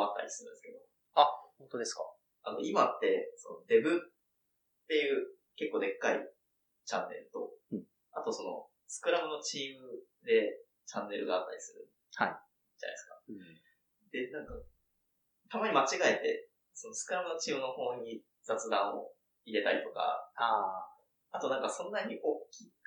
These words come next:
Speaker 1: く別に話したくないみたいなところを、
Speaker 2: <laughs>
Speaker 1: こうスクラムチームのところに入れたりとかは
Speaker 2: うん。
Speaker 1: あるんで、まあ、たまに、うん、この話題微妙どっちだろうな、みたいなのは、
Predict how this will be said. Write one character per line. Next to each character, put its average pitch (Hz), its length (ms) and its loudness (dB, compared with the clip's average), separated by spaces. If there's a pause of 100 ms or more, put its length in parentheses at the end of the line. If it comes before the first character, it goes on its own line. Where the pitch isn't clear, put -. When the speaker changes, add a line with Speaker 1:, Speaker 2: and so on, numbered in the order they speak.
Speaker 1:
く 107 320 -2 (240)
別 113 160 2
に 113 60 2
話 - 320 4
し - 40 -2
た - 200 2
く - 40 -4
な - 140 2
い - 80 6
み - 80 0
た - 80 6
い - 80 6
な - 160 6
と - 80 2
こ - 80 8
ろ 123 80 8
を、 147 240 10 (160)
Speaker 2:
<laughs> - 160 -4
Speaker 1:
こ 113 60 -8
う 113 40 -2
ス - 80 -4
ク 113 80 4
ラ 107 60 6
ム 107 80 4
チ 107 120 -4
ー 101 40 0
ム 98 60 -6
の 95 60 -6
と - 80 -4
こ - 80 -2
ろ - 120 0
に - 40 -10
入 - 100 0
れ - 60 0
た - 100 0
り - 100 -4
と - 80 -10
か - 100 -10
は - 280 -6 (200)
Speaker 2:
う 117 60 -2
ん。 95 240 -6 (380)
Speaker 1:
あ 92 160 2
る - 100 -2
ん - 80 -12
で、 - 160 -8
ま - 100 -10
あ、 - 80 -14
た - 80 -2
ま 180 220 0
に、 175 80 -14
う 151 280 -8
ん、 - 20 -8
こ 151 160 0
の 160 180 0
話 147 80 -12 (140)
題 139 180 4
微 131 140 -6
妙 131 200 -2
ど - 140 0
っ - 60 -8
ち - 120 -6
だ 117 120 6
ろ 107 160 2
う 110 40 0
な、 104 160 2
み 101 60 -6
た - 80 0
い 85 60 2
な 85 80 -2
の 76 80 -4
は、 - 200 -8